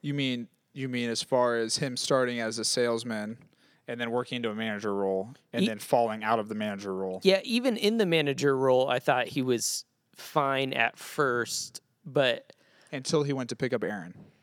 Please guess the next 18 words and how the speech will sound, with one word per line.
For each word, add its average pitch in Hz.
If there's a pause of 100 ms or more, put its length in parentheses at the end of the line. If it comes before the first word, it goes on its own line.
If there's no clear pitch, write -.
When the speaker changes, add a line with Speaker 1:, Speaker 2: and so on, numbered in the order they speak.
(160)
Speaker 2:
Yes, 160
exactly. 135
I 123
was 139
gonna 143
say 131
Speaker 1:
I 123
feel 156
like 139
that 127
was 123
the 165 (100)
Speaker 2:
they, 156
Speaker 1:
breaking 151
point. 110
Speaker 2:
they 151
really 170
wanted 151